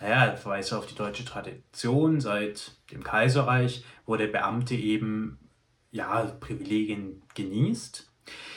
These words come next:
Mir geht's gar nicht so sehr um die inhaltliche Debatte, aber ich möchte festhalten, wie sehr Herr Scholz einfach ausweicht. Also er spricht locker schon eine Minute und er weicht einfach komplett aus.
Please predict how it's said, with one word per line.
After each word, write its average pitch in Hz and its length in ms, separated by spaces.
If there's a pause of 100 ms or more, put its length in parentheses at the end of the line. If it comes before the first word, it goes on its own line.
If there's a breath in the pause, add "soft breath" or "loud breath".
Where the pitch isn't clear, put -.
(160 loud breath)
Mir 156 100
geht's 185 220
gar 170 140
nicht 220 120
so 196 80
sehr 180 220
um 175 80
die 180 140
inhaltliche 135 500
Debatte, 95 400
aber 123 180 (140 loud breath)
ich 135 140
möchte 165 200
festhalten, 165 560
wie 131 140
sehr 131 220
Herr 143 100
Scholz 131 300
einfach 123 260
ausweicht. 131 560
Also 113 160
er 117 100
spricht - 400
locker 156 220
schon - 160
eine 120 100
Minute 143 540 (880)
und 151 100
er 135 100
weicht 131 260
einfach 131 480
komplett 104 440
aus. - 500